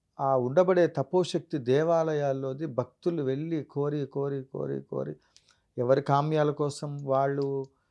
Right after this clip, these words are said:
ఇప్పుడు తిరుమలలో అన్నన్ని నైవేద్యాలు పెడుతూ అంతంత పూజలు చేస్తున్నారంటే ఎప్పటికప్పుడు ఆ దైవశక్తిని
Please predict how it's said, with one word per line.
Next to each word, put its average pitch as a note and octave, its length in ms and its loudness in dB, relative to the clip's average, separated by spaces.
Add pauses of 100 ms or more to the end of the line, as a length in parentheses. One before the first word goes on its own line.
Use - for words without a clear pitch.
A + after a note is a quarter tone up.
ఇప్పుడు C3+ 280 -4
తిరుమలలో D3+ 560 2
అన్నన్ని C#3 420 -2
నైవేద్యాలు D3+ 600 0
పెడుతూ C#3+ 320 -4
అంతంత C#3 420 -2
పూజలు D#3 420 0 (120)
చేస్తున్నారంటే C#3+ 760 -2
ఎప్పటికప్పుడు C#3+ 580 -2
ఆ C#3 180 -2
దైవశక్తిని D#3+ 960 -2